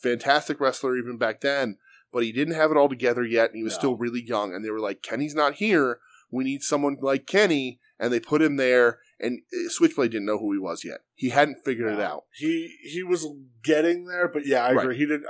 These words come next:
Speaker 2: you said it perfectly there, actually. He didn't know who he was
Speaker 1: He
Speaker 2: yet.
Speaker 1: didn't know who he was. He didn't have it figured out. He's got it figured out now.
Speaker 2: He sure does.
Speaker 1: Uh, and again, this company lives or dies by Okada. 'Cause Okada is,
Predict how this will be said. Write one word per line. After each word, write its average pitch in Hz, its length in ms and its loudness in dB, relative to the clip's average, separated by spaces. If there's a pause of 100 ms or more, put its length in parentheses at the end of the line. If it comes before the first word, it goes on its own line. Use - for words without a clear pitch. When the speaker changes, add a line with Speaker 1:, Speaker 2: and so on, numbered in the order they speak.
(220)
Speaker 2:
you 156 140 -10
said 139 200 4
it - 80 -2
perfectly 123 360 -6
there, 104 120 -8
actually. 113 400 -6 (220)
He 135 80 -2
didn't 147 140 2
know 120 120 -6
who 120 100 -6
he - 60 -6
was 151 200 0
Speaker 1:
He - 80 -10
Speaker 2:
yet. 113 60 -2
Speaker 1:
didn't 120 100 -2
know 131 100 -2
who 135 80 2
he 127 60 0
was. 101 260 0
He 113 160 -4
didn't 123 160 0
have 147 140 4
it 147 100 -4
figured 135 240 0
out. 82 220 -4 (440)
He's 101 300 -8
got 120 220 4
it - 140 -4
figured 127 260 -4
out 107 200 0
now. 82 340 -10
Speaker 2:
He 107 300 -14
sure 117 420 -8
does. 80 300 -14
Speaker 1:
Uh, 120 180 4 (160)
and 113 440 0 (120)
again, 131 380 0
this 117 140 -2
company 127 320 -2
lives 107 240 -6
or 131 60 -4
dies 127 260 4
by 127 180 0
Okada. 135 520 2 (800)
'Cause 98 160 -10
Okada 104 400 0
is, 107 460 -6